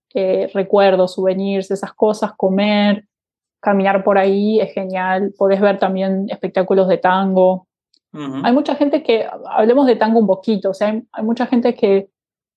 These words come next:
Speaker 1: va a estos cena show,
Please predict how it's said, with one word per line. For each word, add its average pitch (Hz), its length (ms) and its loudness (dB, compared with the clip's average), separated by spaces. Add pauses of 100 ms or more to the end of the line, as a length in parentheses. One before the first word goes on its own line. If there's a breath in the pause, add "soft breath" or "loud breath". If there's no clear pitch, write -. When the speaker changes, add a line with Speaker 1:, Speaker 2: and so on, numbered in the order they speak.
(220)
Speaker 1:
va 202 640 0
a 196 360 -2
estos - 880 -8 (200)
cena 208 440 -2
show, 208 540 2